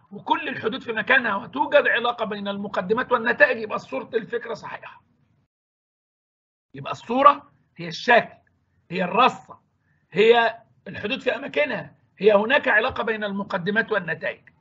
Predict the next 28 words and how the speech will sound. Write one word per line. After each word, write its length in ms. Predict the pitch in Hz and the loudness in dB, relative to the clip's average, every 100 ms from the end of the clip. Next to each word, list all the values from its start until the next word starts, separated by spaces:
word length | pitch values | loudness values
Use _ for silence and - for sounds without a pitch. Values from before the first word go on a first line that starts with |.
| _ - | _ -6
أما 200 | 185 233 | 0 2
مادة 480 | 240 240 208 220 220 | 4 4 4 2 2
الفكر 480 | 196 240 240 - 214 | 6 6 4 0 -4
الرجوع 400 | 208 208 220 208 | -2 4 4 4
للواقع 440 | 214 202 226 175 | 0 -2 -2 -4
الخارجي، 520 | 165 - - - _ _ _ _ _ _ _ _ _ _ _ _ _ _ - | -6 -10 -14 -16 _ _ _ _ _ _ _ _ _ _ _ _ _ _ 0
لابد 460 | 202 220 247 202 | 6 6 6 2
أن 220 | 240 220 | 2 2
تثبت 340 | 180 247 202 214 | -4 -6 -6 -6
التجربة 460 | - 208 196 214 | -4 0 4 4
ذلك. 340 | - 139 147 - | 2 -6 -10 -6
طب 140 | 214 | -4
قدامك 400 | 240 196 302 - | 0 4 4 2
دلوقتي 500 | 208 220 214 185 - _ _ _ - | 0 0 2 0 -6 _ _ _ -6
الحديد 520 | - 202 196 226 208 | 0 0 0 0 0
يتمدد 640 | 214 208 196 208 214 180 | -2 -2 -4 -2 -2 -2
بالحرارة 520 | 196 - - 202 208 | -6 -4 0 4 6
والنحاس 500 | 202 185 175 202 208 | 4 2 -4 -4 -4
يتمدد 540 | 202 196 190 196 208 180 | -6 -6 -6 -2 -2 -2
بالحرارة 480 | 190 - 185 202 | -4 -2 2 4
والألمنيوم 720 | 208 190 - 185 208 208 214 196 | 4 2 -4 -4 -6 -4 -4 -2
يتمدد 560 | 190 190 190 180 170 | -4 -4 -4 -2 -4
بالحرارة، 580 | 170 - 170 156 147 - _ - - | -6 -2 2 2 0 -4 _ -14 0
يحتمل. 840 | 233 - - - 277 262 226 - _ _ _ _ _ _ _ | 4 4 2 2 4 4 0 -10 _ _ _ _ _ _ _
طب 160 | 165 | -6
ليه 100 | 214 | -4
قلت 220 | 254 247 240 | -2 -4 -2
يحتمل؟ 540 | 220 - 226 202 - | -2 2 2 2 -6